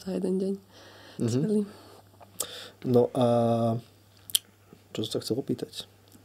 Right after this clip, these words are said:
Speaker 2: O, vy ste nejako v priebehu fungovania kapely, e, menili členov, nemenili? Stretli ste sa takto dobre?
Speaker 1: No, to je, to má zložitú históriu vlastne. <laughs> A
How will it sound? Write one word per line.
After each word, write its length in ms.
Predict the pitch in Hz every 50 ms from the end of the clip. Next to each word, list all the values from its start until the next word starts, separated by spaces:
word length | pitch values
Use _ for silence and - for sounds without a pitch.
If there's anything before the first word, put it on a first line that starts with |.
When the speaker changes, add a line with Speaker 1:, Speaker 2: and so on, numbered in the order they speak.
| - - - - - - -
Speaker 2:
O, 600 | - 123 117 117 117 120 120 117 117 113 113 113 110 - - - - - -
vy 160 | - 127 123 127
ste 200 | - - 147 135
nejako 480 | 135 131 131 131 - 127 123 123 123
v 120 | 120 - - - - - - - - - - - -
priebehu 320 | - - 127 120 127 127
fungovania 460 | 123 - 120 123 123 127 127 127 120 117
kapely, 560 | - 120 120 - 131 120 123 123 120 120 117
e, 20 | - - - - - - - - - - - 117 113
menili 380 | 110 117 117 127 143 143 147 139
členov, 320 | - 143 135 135 131 123
nemenili? 480 | 117 117 123 131 135 139 143 139 139 135 - -
Stretli 320 | - - 120 120 - 135
ste 160 | 127 - -
sa 160 | 127 - 131
takto 240 | - 123 123 - - 135
dobre? 380 | 127 123 123 143 170 165 160 - - - - - 180 165 165 170
Speaker 1:
No, 760 | 175 175 175 185 180 180 185 185 180 185 185 185 185 190 185 180 - - - - - - - -
to 320 | - - 202 196 190 196
je, 100 | 196 196 196 196 190
to 100 | 190 196
má 100 | 196 208
zložitú 380 | 190 202 214 208 202 202 - 220
históriu 480 | 208 220 226 - - - 202 196 - 185
vlastne. 640 | 190 - - - 233 - 277 - 240 214 - 247 269 - - - - - -
<laughs> 260 | - 240 220 - -
A 120 | - 220